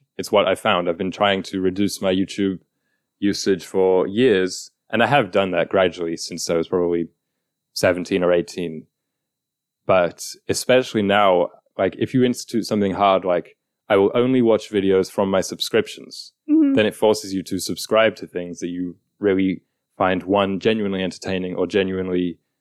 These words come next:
Speaker 1: uh, enriching.
Speaker 2: Mm-hmm.
Speaker 1: And then, you know, it doesn't really matter what's recommended to you outside of that 'cause you have a rule or something.
Speaker 2: Yeah.
Speaker 1: Or you say, "I'm only gonna watch two videos a day."
Speaker 2: Mm-hmm.
Speaker 1: Like, there's a big difference there. So
Speaker 2: Yeah.
Speaker 1: just trying to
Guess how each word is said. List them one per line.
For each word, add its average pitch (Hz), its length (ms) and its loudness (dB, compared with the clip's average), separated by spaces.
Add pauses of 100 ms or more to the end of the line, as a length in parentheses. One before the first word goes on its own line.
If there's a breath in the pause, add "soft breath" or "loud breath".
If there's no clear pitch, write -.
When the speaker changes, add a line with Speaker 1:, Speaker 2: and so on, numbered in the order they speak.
(120)
Speaker 1:
uh, 90 100 -2
enriching. 101 560 -2 (220)
Speaker 2:
Mm-hmm. 269 320 4 (180)
Speaker 1:
And 202 180 0
then, 196 360 0 (640)
you 113 80 -2
know, 101 120 4
it 98 60 2
doesn't 101 220 2
really 101 160 2
matter 101 260 2
what's 95 140 0
recommended 98 480 0
to 101 80 -2
you 95 60 4
outside 101 300 2
of 87 80 -6
that - 160 -12
'cause - 120 -20
you 92 60 -6
have 95 140 0
a 92 60 0
rule 90 420 0
or 98 100 -12
something. - 200 -4
Speaker 2:
Yeah. 254 200 2
Speaker 1:
Or 98 180 0
you 95 80 2
say, 95 200 2
"I'm 98 180 2
only 107 120 0
gonna 98 160 2
watch 98 220 0
two - 160 -2
videos 95 340 2
a 95 40 -2
day." 98 300 2 (220)
Speaker 2:
Mm-hmm. 294 220 4
Speaker 1:
Like, 269 80 2
there's 92 160 2
a 92 40 -6
big 95 160 0
difference - 360 -4
there. 82 240 -6 (440)
So 107 140 -2
Speaker 2:
Yeah. - 120 2
Speaker 1:
just 127 160 0
trying 110 320 0 (120)
to 98 320 2